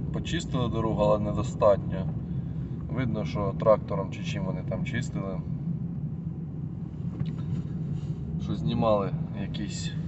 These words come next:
слой снігу. Ну, але тут не все знімали. Це виїзд, бачите, з такого готеля, де я зараз знаходжусь.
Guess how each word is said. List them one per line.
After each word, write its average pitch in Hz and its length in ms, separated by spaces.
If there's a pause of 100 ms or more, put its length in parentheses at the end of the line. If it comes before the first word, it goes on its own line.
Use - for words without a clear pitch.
(320)
слой 104 320
снігу. 107 480 (1900)
Ну, - 100
але 127 200
тут - 260
не 110 80
все 107 260
знімали. 95 540
Це - 140
виїзд, 98 420
бачите, - 340
з - 60
такого 95 560 (340)
готеля, 107 520
де 92 240
я 92 180 (840)
зараз 95 260
знаходжусь. 92 720